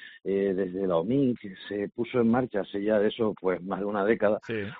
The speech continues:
Speaker 1: una campaña precisamente de, de, de concienciación y de animar a los vecinos a la responsabilidad. Mm, de verdad, o sea, yo creo que los árboles no nos pueden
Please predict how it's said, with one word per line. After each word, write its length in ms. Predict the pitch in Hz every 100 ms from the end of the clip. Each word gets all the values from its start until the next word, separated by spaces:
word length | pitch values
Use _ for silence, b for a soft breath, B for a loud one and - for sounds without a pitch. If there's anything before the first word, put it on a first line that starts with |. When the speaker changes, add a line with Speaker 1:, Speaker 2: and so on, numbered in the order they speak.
| -
Speaker 1:
una 180 | 113 117
campaña 400 | 123 131 139 143
precisamente 720 | 117 113 135 123 117 131 151 135
de, 260 | 123 110
de, 180 | 101 101
de 100 | 98
concienciación 1040 | 101 98 95 - - - 101 143 165 160 131
y 40 | 110
de 120 | 98
animar 500 | 95 92 90 110 120
a 80 | 117
los 140 | 104 95
vecinos 440 | 90 107 120 117
a 60 | 110
la 100 | 98
responsabilidad. 760 | 95 - 82 92 90 85 113 -
Mm, 240 | 104 95 87 b b b -
de 200 | 85 98
verdad, 320 | 90 113 113
o 60 | 85
sea, 220 | 107 98
yo 140 | 87
creo 240 | 98 110 120
que 120 | 131
los 200 | 104 101
árboles 360 | 110 123 139 147
no 120 | 143
nos 120 | 143
pueden 300 | 139 143